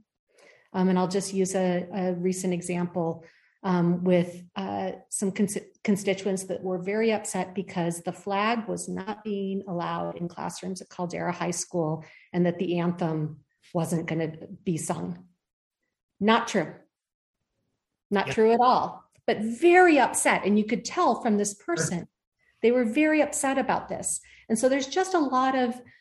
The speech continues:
Speaker 1: there's a lot of misinformation in our community right now. Um, and I think that that's something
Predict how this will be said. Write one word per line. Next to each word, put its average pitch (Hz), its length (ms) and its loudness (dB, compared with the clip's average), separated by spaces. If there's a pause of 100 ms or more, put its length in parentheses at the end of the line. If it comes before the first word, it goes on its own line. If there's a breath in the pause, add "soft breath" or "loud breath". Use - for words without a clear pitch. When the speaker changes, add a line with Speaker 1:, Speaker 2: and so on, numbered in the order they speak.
(120 soft breath)
Speaker 1:
there's 262 160 0
a 262 40 4
lot 285 220 2
of 330 80 6
misinformation 262 720 2
in 214 120 2
our 196 100 0
community 202 520 0
right 277 220 -4
now. 294 340 -2 (460 loud breath)
Um, 214 360 2
and 214 120 2
I 202 60 2
think 220 180 0
that 214 160 0
that's 202 320 2
something 190 680 0